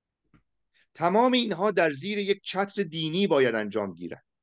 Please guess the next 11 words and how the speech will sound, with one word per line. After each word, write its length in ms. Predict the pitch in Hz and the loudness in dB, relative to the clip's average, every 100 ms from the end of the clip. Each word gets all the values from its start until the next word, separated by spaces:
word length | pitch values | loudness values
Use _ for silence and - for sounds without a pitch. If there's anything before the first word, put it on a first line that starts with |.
| _ _ _ _ - | _ _ _ _ -4
باید 540 | 117 143 143 196 208 | 2 4 4 2 0
کسانی 540 | - 143 139 185 202 165 | -4 -6 -2 -2 -2 -2
که 120 | 123 | -2
از 160 | 135 | -2
مدرسه 580 | 135 131 131 131 131 196 | 0 -2 0 -4 0 2
بیرون 340 | 196 170 139 143 | 2 0 -6 -6
میآیند 800 | 135 139 131 131 156 185 170 | -4 0 0 2 2 0 -2
با 160 | 127 135 | 0 2
دین 440 | 131 135 190 185 | 0 -2 -2 -2
بیرون 380 | 135 123 113 110 | -2 -4 -4 -6
بیایند. 540 | 98 101 92 87 80 | -2 -2 -2 -4 -8